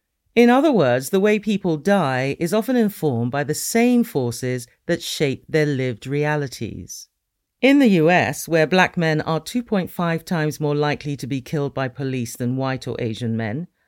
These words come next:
black twelve-year-olds like Tamir Rice can be shot to death while playing outside, or where black transgender women are murdered at alarming rates, the color of my skin puts me at disproportionate risk of fatal police violence.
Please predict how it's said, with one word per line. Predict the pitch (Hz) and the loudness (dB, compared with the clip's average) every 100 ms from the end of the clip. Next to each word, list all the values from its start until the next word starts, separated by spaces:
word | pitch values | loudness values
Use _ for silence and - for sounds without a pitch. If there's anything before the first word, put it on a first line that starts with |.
| _ _ _ | _ _ _
black | - 208 - | 2 2 2
twelve-year-olds | - 196 175 160 143 139 131 - | 0 2 2 2 2 0 -2 -4
like | 147 - | -4 -4
Tamir | - 151 147 135 | -4 -2 0 -2
Rice | 135 131 147 - | -2 -2 -4 -6
can | 151 | -6
be | 135 | -6
shot | - 147 - - | -6 -4 -6 -6
to | 143 | -2
death | 151 135 151 - | 0 0 -2 -6
while | 139 139 | -6 -6
playing | - 139 131 123 | -4 -4 -2 -4
outside, | 113 - 160 131 113 143 - _ _ _ _ - | -6 -6 -4 -4 -4 -6 -12 _ _ _ _ -2
or | 185 | 2
where | 180 165 | 2 2
black | 175 190 - | 2 0 -2
transgender | - 160 156 - 170 190 160 | -4 -2 -2 0 0 2 0
women | 131 123 123 | 0 -2 -2
are | 143 139 | -2 -2
murdered | 143 151 143 139 | -2 -2 -2 -2
at | 127 135 | -4 -2
alarming | 143 139 131 127 | -2 -2 -4 -4
rates, | 131 185 120 120 - - _ _ _ _ _ | -2 -2 -2 -4 -12 -18 _ _ _ _ _
the | 202 | -6
color | 202 - 277 226 123 - | -6 -2 2 2 2 -2
of | 135 | -4
my | 120 113 | -4 -4
skin | 113 - 135 127 151 - _ - | -6 -4 -2 -2 -4 -8 _ -4
puts | 254 - - | -4 -4 0
me | 196 156 131 156 | 2 2 0 -4
at | 160 151 - | -6 -6 -2
disproportionate | 233 - 247 - 160 135 143 143 139 | -2 -2 -6 0 -2 -2 -4 -6 -4
risk | 135 127 - - | -4 -4 -8 -8
of | 165 | -8
fatal | - - 139 123 143 131 | -6 -4 -4 -4 -8 -6
police | 165 139 110 113 | -4 -2 -4 -6
violence. | 113 135 120 110 78 - - | -6 -4 -4 -6 -10 -14 -18